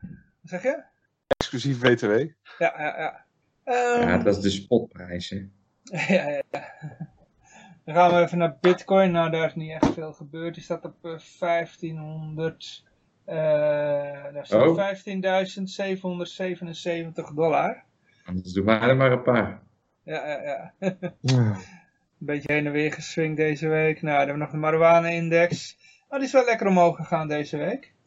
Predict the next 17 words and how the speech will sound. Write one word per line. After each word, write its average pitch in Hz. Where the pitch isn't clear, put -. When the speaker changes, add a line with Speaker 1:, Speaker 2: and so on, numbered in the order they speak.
Speaker 1:
Hij 175
staat 185
nou 175
op, 170
eh, 180
honderdnegenentwintig 175
punt 160
zevenenvijftig. -
Ja, 180
en, 165
eh, 151
dan 143
hebben 135
we 131
nog -
de, 127
de 151